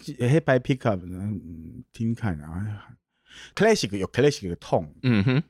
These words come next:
Speaker 1: 它就比较粗一点，
Speaker 2: 嗯。
Speaker 1: 比较粗，
Speaker 2: 是。
Speaker 1: 比较直接。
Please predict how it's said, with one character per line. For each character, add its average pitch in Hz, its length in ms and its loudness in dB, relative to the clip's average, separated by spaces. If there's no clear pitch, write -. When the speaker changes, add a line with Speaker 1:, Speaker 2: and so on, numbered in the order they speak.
Speaker 1:
它 131 60 -8
就 131 80 0
比 - 100 -4
较 135 120 4
粗 - 420 -2
一 104 60 4
点， 92 240 -8
Speaker 2:
嗯。 98 280 4
Speaker 1:
比 101 100 -2
较 120 80 4
粗， 113 400 -4
Speaker 2:
是。 85 240 -2
Speaker 1:
比 - 80 -18
较 113 220 2
直 - 200 -8
接。 101 320 0